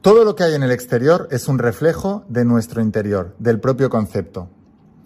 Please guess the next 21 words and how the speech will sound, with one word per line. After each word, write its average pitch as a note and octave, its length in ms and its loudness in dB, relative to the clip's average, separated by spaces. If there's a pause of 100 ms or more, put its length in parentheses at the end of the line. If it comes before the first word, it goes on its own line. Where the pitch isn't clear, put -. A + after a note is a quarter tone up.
Comer G3 600 2
en B2 120 2
la C3 100 4
Biblia D3 300 0
significa C#3 560 -2
pensar. G2+ 600 -2 (880)
Entonces, B2 320 2
cuando B2 320 2
tú G3 260 2
comes, C3 640 -2 (440)
lo B2+ 140 0
que A#2+ 60 0
estás C#3+ 220 0
haciendo C#3+ 420 2
es F#2 220 -4 (260)
comer, F3+ 440 2 (760)
masticar, A#2 840 0 (840)
digerir, A#2+ 800 0 (680)
asimilar A2+ 480 2
esos C3+ 200 -4
alimentos D#3+ 680 2